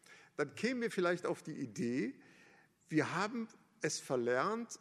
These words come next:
eine Haltung einzunehmen, eine Haltung dem anderen gegenüber, die von Respekt gekennzeichnet ist und von einer bestimmten Distanz.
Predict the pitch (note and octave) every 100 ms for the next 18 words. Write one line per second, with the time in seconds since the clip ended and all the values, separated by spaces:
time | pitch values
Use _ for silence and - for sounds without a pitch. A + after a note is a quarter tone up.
0 | - D#3+ D#3+ C3+ - D#3+ A3+ - - C#3
1 | - A#2+ B2+ - C#3+ C3+ C#3+ E3 F#3+ D3
2 | B2+ B2+ D3+ G3 G#3 F#3 E3+ D3+ - D#3
3 | D#3+ B2 G#2 G#2+ F#2+ - - E2 - _
4 | _ - D3+ D3+ - C3+ - - G3 -
5 | B2+ - F#2+ F2+ G2+ A#2+ D#3+ F#3 G#3 -
6 | - - - - F3+ G3+ G3 E3 E3 D#3+
7 | C#3 - F#3 F3+ - D#3+ D3+ - - _
8 | _ D#3+ - - D3 E2+ D#2+ -